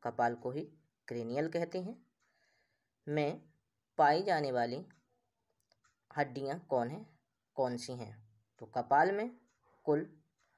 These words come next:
हड्डियों की संख्या आठ होती है, जो छह प्रकार की हैं।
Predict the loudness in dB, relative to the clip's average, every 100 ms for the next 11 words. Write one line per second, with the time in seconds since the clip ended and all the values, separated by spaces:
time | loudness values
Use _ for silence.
0 | _ -2 -2 0 0 0 0 -4 -4 -4
1 | -6 -8 -10 -20 -20 _ _ _ _ -20
2 | _ _ 4 4 4 -6 -20 -2 0 0
3 | -6 -14 -18 -20 -20 _ _ _ -4 2
4 | 4 2 -6 _ _ -10 0 0 0 -6
5 | -4 -4 -4 -6 -8 -8 -14 _ -6 -6
6 | -8